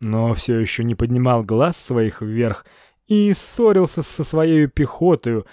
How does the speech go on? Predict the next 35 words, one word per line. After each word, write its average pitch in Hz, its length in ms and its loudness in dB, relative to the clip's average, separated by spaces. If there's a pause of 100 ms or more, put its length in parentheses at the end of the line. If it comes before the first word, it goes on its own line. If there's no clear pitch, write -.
(160)
которая 196 480 0
никаким 202 680 0
образом 143 440 2
не 135 100 0
могла 123 360 2
с - 80 -12
одного 107 300 -2
размаху 107 540 0 (200)
взойти 123 640 -2
на 110 180 -6
ступеньку. 87 600 -8 (840)
«Доброго 247 360 4
дня! 202 300 4 (180)
Желаю 180 320 4
любезному 160 340 4
другу 214 320 4
и 196 40 4
благодетелю 165 500 4
Ивану 165 160 4
Ивановичу!» — 131 440 0
отвечал 139 420 0
городничий. 123 640 -2 (480)
«Милости 151 480 0
прошу 160 460 0
садиться. 127 600 -2
Вы, 123 200 4
как 190 180 -4
я 185 140 4
вижу, 185 340 0
устали, 143 840 0
потому 127 340 0
ваша 113 320 0
раненая 110 400 0
нога 110 360 0
мешает». 113 460 -4